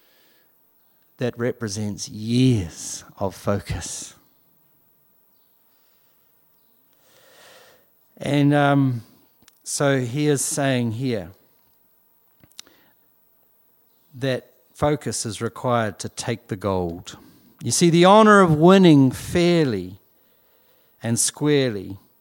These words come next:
is actually worth far more than the medal itself. I remember hearing the story of a top-ranked ten-, tennis player, and this is many, many years ago in Sunday school,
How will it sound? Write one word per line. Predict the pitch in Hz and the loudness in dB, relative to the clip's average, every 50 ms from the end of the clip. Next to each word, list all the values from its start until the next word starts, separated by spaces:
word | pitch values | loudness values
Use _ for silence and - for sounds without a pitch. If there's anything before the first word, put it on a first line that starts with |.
| _ _ _ _ _ _ _ _ _ _ _ _ _ _ _ _ _ | _ _ _ _ _ _ _ _ _ _ _ _ _ _ _ _ _
is | - 127 123 123 | -8 -6 -2 0
actually | 156 160 151 - - - 151 147 143 135 127 117 113 - _ _ _ _ _ _ _ _ _ _ _ _ _ _ _ _ _ - - _ - 131 | 0 0 0 -2 -2 -2 0 0 0 0 -2 -4 -10 -16 _ _ _ _ _ _ _ _ _ _ _ _ _ _ _ _ _ -20 -20 _ -16 -8
worth | 120 127 151 170 170 160 - - - | -2 2 4 4 6 4 2 0 -2
far | - 196 196 202 214 214 214 | 0 2 4 6 6 6 6
more | 196 190 185 165 151 | 6 6 6 6 6
than | 131 151 143 139 | 6 4 2 4
the | 135 | 4
medal | 131 139 143 151 135 120 | 6 6 6 6 4 2
itself. | 107 - - - - 139 127 95 85 - - - - - - - _ _ _ _ _ _ _ _ _ _ _ _ _ _ _ _ _ _ _ _ _ - - - - - - - | 0 -2 -2 -2 -2 -2 -2 -4 -4 -8 -12 -14 -16 -18 -20 -20 _ _ _ _ _ _ _ _ _ _ _ _ _ _ _ _ _ _ _ _ _ -20 -20 -20 -20 -20 -6 0
I | - 160 185 | 4 4 6
remember | 180 175 175 170 170 160 165 | 6 6 6 6 4 4 2
hearing | 160 143 151 196 190 185 180 170 | 0 2 4 4 6 6 8 6
the | 160 156 | 6 6
story | - - - - - 190 190 190 175 165 156 | 4 2 0 2 4 4 6 6 6 6 4
of | 143 123 | 4 2
a | 135 - | 0 -2
top-ranked | - - - - 185 180 180 185 - 151 160 151 147 147 135 - | -4 -4 0 2 2 2 2 2 -2 -2 0 2 2 2 0 -2
ten-, | - - - 185 175 165 - | -6 -6 -2 0 0 0 -2
tennis | - - 185 180 165 147 - - | -4 -4 0 0 0 0 0 -2
player, | - - 139 131 127 120 117 117 - - - - - - _ _ | -4 -2 0 0 0 0 -2 -4 -8 -18 -20 -20 -20 -20 _ _
and | - 123 | -6 -4
this | 139 - 143 | -4 -4 -4
is | 131 117 143 | -6 -2 0
many, | 147 151 151 139 | 2 2 4 4
many | 135 143 147 139 135 | 4 4 4 4 4
years | 131 135 135 135 117 127 | 2 2 2 0 -2 -4
ago | 117 127 131 123 120 | -4 0 0 2 2
in | 117 117 | 2 0
Sunday | - - 139 131 131 127 | 0 0 2 2 2 0
school, | - - - 113 107 110 - | -2 -4 -6 -8 -8 -8 -10